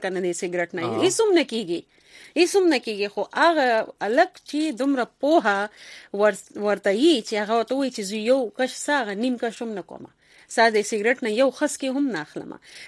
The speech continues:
Speaker 1: ولې چې دا د صحت لپاره ښه شی نه دی.
Speaker 2: آه.
Speaker 1: او باید چې داسې ملګرو سره چې کوم داسې ورته ووایي چې دعوت وله ورکوي چې راشه ته خو علي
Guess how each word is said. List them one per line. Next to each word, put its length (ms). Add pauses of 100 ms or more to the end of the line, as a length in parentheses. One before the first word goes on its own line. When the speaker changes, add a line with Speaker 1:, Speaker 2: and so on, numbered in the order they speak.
(120)
Speaker 1:
ولې 220
چې 140
دا 140
د 100
صحت 280
لپاره 280
ښه 140
شی 160
نه 100
دی. 80
Speaker 2:
آه. 100
Speaker 1:
او 60 (380)
باید 220 (360)
چې 80 (120)
داسې 260 (460)
ملګرو 540
سره 200 (100)
چې 160
کوم 100 (100)
داسې 200 (100)
ورته 240
ووایي 260 (120)
چې 100 (600)
دعوت 240
وله 160
ورکوي 280
چې 100
راشه 240
ته 60
خو 160
علي 120